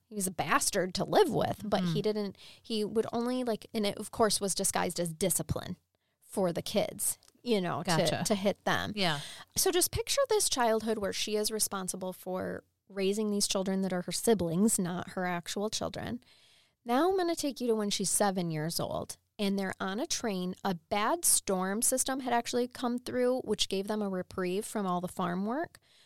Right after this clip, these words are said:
Speaker 1: So they hop on the train, and they're gonna go visit family. Well, ironically, this same storm system knocked down a tree, and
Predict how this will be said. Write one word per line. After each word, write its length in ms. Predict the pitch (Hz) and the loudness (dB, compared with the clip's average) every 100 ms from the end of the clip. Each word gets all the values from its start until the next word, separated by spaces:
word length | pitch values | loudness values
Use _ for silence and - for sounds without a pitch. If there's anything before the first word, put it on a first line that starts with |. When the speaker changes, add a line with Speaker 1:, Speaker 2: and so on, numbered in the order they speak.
| _ | _
Speaker 1:
So 120 | - | -4
they 120 | 220 175 | -2 -2
hop 320 | 170 226 339 | -2 0 0
on 100 | 370 | 0
the 80 | 381 | 0
train, 400 | - 214 208 208 | -2 0 0 0
and 180 | 202 | -2
they're 120 | 185 185 | -2 -2
gonna 180 | 202 | -2
go 160 | 226 254 - | -2 -4 -2
visit 360 | 175 175 175 _ - | 0 0 -2 _ -4
family. 460 | 285 262 175 - - - _ | -2 0 -4 -8 -18 -20 _
Well, 100 | 233 | -2
ironically, 580 | 220 220 277 349 359 247 | -2 0 0 0 0 0
this 180 | 208 196 | 0 -2
same 300 | - 233 226 | -2 -2 -2
storm 320 | - 247 269 | -2 -2 -2
system 380 | - 208 - 190 | -2 -2 -2 -2
knocked 340 | 185 175 - | -2 -6 -6
down 240 | 196 190 185 | -4 -2 -4
a 60 | |
tree, 500 | 180 - 180 196 311 - - _ - | -4 -2 -2 -2 -4 -10 -20 _ -4
and 340 | 214 208 202 | -2 0 -2